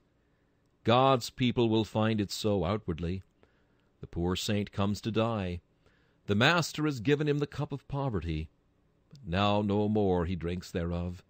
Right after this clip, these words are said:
He is rich to all the intents of bliss. He has had the cup of sickness.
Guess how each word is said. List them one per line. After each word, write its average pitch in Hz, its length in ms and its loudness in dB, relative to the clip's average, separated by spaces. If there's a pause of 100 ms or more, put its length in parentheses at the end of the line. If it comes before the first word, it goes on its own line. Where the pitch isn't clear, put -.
(500)
He 151 180 8
is 151 160 6
rich - 640 2
to 123 160 2
all 190 360 8
the 196 140 0
intents 190 560 0
of 165 180 -2
bliss. 196 540 2 (800)
He 104 140 0
has 113 140 0
had 135 340 2
the 104 80 0
cup 107 240 -2
of 101 100 -2
sickness. - 680 -10